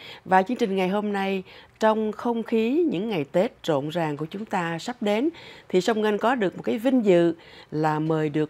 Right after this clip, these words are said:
một người đẹp của Little Sài Gòn T V, đó là Thanh Tâm. Xin chào Thanh Tâm.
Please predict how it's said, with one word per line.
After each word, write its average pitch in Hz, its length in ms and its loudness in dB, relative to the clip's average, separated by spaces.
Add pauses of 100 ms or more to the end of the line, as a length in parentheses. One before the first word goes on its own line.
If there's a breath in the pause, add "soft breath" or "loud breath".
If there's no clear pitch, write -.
một 156 220 -4
người 160 180 0
đẹp 151 280 0 (420 loud breath)
của 156 160 2
Little 190 220 0
Sài 170 160 -8
Gòn 151 200 -6
T - 100 -10 (180)
V, 226 40 0 (640 loud breath)
đó 175 300 2
là 151 500 0
Thanh 208 280 -4 (120)
Tâm. 220 340 6 (960 loud breath)
Xin 220 180 -2
chào 190 200 6
Thanh 214 160 0
Tâm. 208 260 6